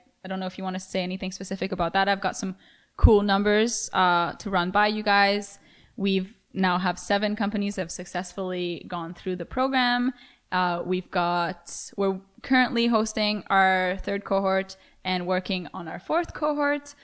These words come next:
So that'll be coming through in January.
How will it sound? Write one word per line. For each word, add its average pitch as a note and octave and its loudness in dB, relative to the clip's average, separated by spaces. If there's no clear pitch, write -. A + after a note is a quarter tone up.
So F#3+ 2
that'll F#3 0
be F#3 -2
coming F#3 -4
through F3+ -2
in F3+ -2
January. G3 0